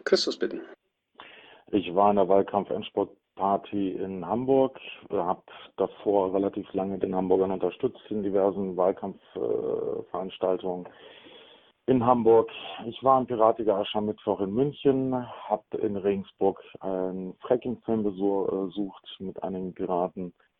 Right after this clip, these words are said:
Speaker 2: äh, war auf einer L P T in Bavü, Öffentlichkeitssitzung der Hessen hab ich mal besucht am Mittwoch. Ähm, plane momentan das Polgef-Treffen am, äh, Wochenende.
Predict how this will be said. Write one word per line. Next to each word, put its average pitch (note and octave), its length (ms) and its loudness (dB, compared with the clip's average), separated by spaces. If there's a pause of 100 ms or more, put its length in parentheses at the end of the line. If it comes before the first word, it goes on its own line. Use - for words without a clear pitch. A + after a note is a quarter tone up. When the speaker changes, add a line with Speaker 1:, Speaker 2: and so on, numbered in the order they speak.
Speaker 2:
äh, - 60 -2
war G2+ 460 4
auf F#2 140 4
einer F#2 120 -6
L F#2 60 -6
P G2 140 -4
T F#2+ 160 -4
in F#2 160 -4
Bavü, F#2+ 500 4
Öffentlichkeitssitzung F#2+ 840 -2
der E2 100 -2
Hessen A#2+ 240 -2
hab G#2 120 -4
ich - 120 -12
mal F#2+ 120 -2
besucht F#2+ 400 -4
am F#2 100 -4
Mittwoch. F#2 360 -4 (720)
Ähm, G2+ 1080 2
plane G2 300 4
momentan F#2 500 -2
das E2+ 120 -6
Polgef-Treffen G2 760 0
am, E2+ 440 -8
äh, - 280 -12
Wochenende. B2 580 0